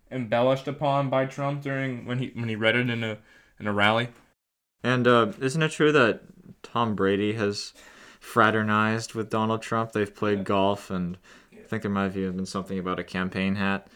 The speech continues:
Speaker 1: Tom Brady loves to kiss his kids, huh?
Speaker 2: Yeah, he sure does.
Speaker 1: Right on the lips.
Speaker 2: Right on the lips, yep. Or,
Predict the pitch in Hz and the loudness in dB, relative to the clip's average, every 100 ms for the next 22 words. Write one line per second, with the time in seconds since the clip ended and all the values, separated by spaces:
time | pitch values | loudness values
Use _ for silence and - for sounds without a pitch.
0 | _ - 160 147 147 131 127 127 - - | _ -2 0 4 4 4 2 0 -4 -10
1 | - 135 127 123 - 123 110 123 139 165 | -10 -8 -8 -10 -8 -6 -6 -8 -8 -10
2 | _ 90 104 107 101 117 110 104 110 107 | _ -2 0 0 -2 2 2 4 4 4
3 | 135 139 139 131 127 - - _ 104 117 | 2 0 -2 -2 -4 -6 -20 _ 2 6
4 | 135 147 143 139 131 110 - - 113 113 | 8 6 6 6 6 4 -2 -2 0 0
5 | - - 123 113 104 | -4 -8 -2 0 -2